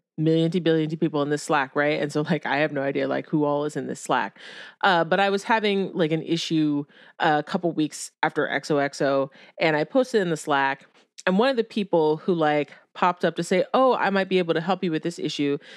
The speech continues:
is a woman named Lisa Brewster. And Lisa Brewster has had a lot of jobs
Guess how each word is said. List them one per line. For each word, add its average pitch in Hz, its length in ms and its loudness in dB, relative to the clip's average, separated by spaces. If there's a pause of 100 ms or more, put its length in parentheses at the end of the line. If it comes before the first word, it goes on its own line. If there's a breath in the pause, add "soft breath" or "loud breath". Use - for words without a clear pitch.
(160 loud breath)
is 214 160 0
a 202 40 -4
woman 180 320 0
named 180 200 0
Lisa 139 220 -2
Brewster. 277 540 -4 (320 loud breath)
And 190 160 2
Lisa 294 240 0
Brewster 190 420 0
has 156 180 0
had 180 140 2
a 170 60 2
lot 156 300 0
of 170 260 2 (100)
jobs 143 640 0